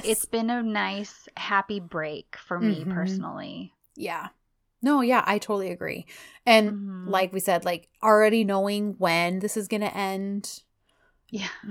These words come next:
Speaker 2: not having an open-ended, like, we could be covering this D Z for three years. Like, imagine, imagine if we had, like, joined D Z Land and started a podcast when, like, Yasak Elma started, and we were like, "This
Speaker 1: Oh
Speaker 2: is a
Speaker 1: my
Speaker 2: fun
Speaker 1: gosh.
Speaker 2: show. Let's cover this." And it's, like,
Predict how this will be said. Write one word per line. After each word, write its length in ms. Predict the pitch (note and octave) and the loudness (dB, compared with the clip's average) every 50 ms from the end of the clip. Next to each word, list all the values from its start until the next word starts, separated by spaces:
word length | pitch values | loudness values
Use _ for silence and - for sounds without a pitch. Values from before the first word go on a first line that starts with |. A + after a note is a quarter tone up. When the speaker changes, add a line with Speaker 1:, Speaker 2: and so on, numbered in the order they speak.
| G3 - G#3+ | -14 -6 0
Speaker 2:
not 200 | G#3 G3 F3 F#3+ | 0 2 4 4
having 280 | G3+ G3 F#3 F#3+ F#3 | 4 4 4 2 0
an 80 | F#3 F3+ | 0 -2
open-ended, 680 | G3+ G3+ F#3+ - F#3+ F3+ F3 F3 F3+ F3+ F#3 F#3 F3+ | -2 -2 2 2 0 0 0 -2 2 4 4 4 4
like, 440 | F3+ F3 E3 D#3+ D#3+ D#3 - - - - | 2 0 0 0 -2 -4 -8 -14 -10 -6
we 120 | F3 E3+ | -6 -6
could 180 | E3+ - F#3+ E3+ | -4 -6 -4 -4
be 80 | F3 | -4
covering 400 | F3+ - F#3+ F3+ F3 F3+ F3+ F3 | -4 -2 -4 0 0 0 0 0
this 160 | F3 F3 E3+ F3 | -2 -6 -6 -6
D 160 | - F3 E3+ | -8 -8 -8
Z 180 | E3 F3 F3 F3 | -6 -8 -8 -6
for 120 | - F3 | -8 -8
three 240 | E3+ - F#3 F3 D#3+ | -8 -6 -8 -8 -8
years. 320 | D3+ D#3 D#3 D#3 F3 F3+ | -8 -8 -4 -4 -4 -2
Like, 160 | F#3+ F#3 - - G3+ | -2 -4 -4 -4 -4
imagine, 580 | G3 F#3+ F3 D#3+ F3+ F3+ - D4 F4 G4 A4 G#4+ - _ _ _ _ _ _ _ | -2 0 2 0 0 0 0 0 0 0 -2 -4 -8 _ _ _ _ _ _ _
imagine 840 | A3+ A#3 C4+ D#4+ D#4+ D#4+ C4 C#4 D4+ B3 G#3+ D#3+ C#3 D#3 F3 F3+ - _ _ _ _ _ _ _ _ | 8 10 10 10 10 8 8 8 8 6 4 4 2 2 -4 -8 -10 _ _ _ _ _ _ _ _
if 140 | - A3 F#3+ | 0 0 0
we 300 | F3+ E3+ F#3+ G3 G3 G3+ | 0 -2 -2 -2 0 0
had, 340 | F#3+ A3+ C4 C#4 B3+ B3 - - | 4 6 6 6 6 4 0 0
like, 200 | A3+ A3+ F#3 E3+ | 0 0 0 2
joined 380 | E3+ F#3+ F#3 G3 G3+ F3+ F3+ | 2 2 2 2 2 -2 -4
D 160 | G#3 F#3 F#3+ F3+ | -4 -6 -4 -4
Z 140 | G3 F#3 | -4 -4
Land 440 | F3 E3 D#3+ D#3+ D#3 D#3 F3+ E3 - - _ _ _ _ _ _ _ _ - | -4 -4 -4 -6 -6 -6 -6 -8 -10 -14 _ _ _ _ _ _ _ _ -2
and 160 | G#3 F#3 E3+ | 0 0 2
started 260 | - F#3+ F3+ F#3 F3+ | 2 2 2 2 2
a 60 | F3+ | 0
podcast 420 | F3 - F#3 F3+ - F3+ E3 E3 - | 0 0 -2 -2 0 -2 -4 -4 -4
when, 140 | F#3 E3+ E3 | -4 -4 -2
like, 320 | D#3+ D#3 D#3+ D#3+ - - - - _ _ _ _ _ _ _ _ G#3 | -2 -4 -4 -6 -8 -16 -18 -20 _ _ _ _ _ _ _ _ -6
Yasak 480 | F#3 F3+ E3+ F3 - G3+ F#3 F3+ - - - | -2 -2 -2 0 0 0 0 0 -2 -8 -10
Elma 440 | F3 E3 F3 F3+ E3 C#3+ C#3+ D3+ D#3+ - | -8 -6 -2 -2 0 0 -2 -2 -6 -6
started, 480 | - - D3 C3+ C3+ C3+ D3+ D#3 E3 | -4 -2 -2 -2 -2 -2 -4 -4 -4
and 100 | E3+ E3+ | -2 -2
we 80 | F3+ F3+ | 2 2
were 120 | F#3 F3+ E3 | 2 2 2
like, 220 | E3 F#3 F#3 - | 2 0 0 2
"This 200 | - G4 G#4 - | 2 2 4 4
Speaker 1:
Oh 60 | B4 | 4
Speaker 2:
is 80 | A#4 F4 | 6 8
a 60 | B3 | 8
Speaker 1:
my 40 | F#3 | 8
Speaker 2:
fun 400 | F3 - G3+ G3 F#3+ G3 G#3 G3+ G3 | 8 8 8 8 8 6 2 0 -2
Speaker 1:
gosh. 120 | G3+ - | -4 0
Speaker 2:
show. 240 | - A3 G3+ A3+ C#4 | 4 6 8 8 8
Let's 300 | C4 C#4 D#4 F4+ - - | 8 6 4 4 2 2
cover 320 | - A#3+ A#3 A3+ C#4+ D4 | 4 6 6 8 8 6
this." 340 | C4+ E4+ F4+ A3+ F3+ F3+ - | 8 8 8 8 8 6 2
And 240 | - G3+ G3 F#3+ G3 | -2 0 0 2 2
it's, 180 | G3 - - | 2 2 4
like, 220 | A3 G3+ G3+ G3 | 4 4 4 4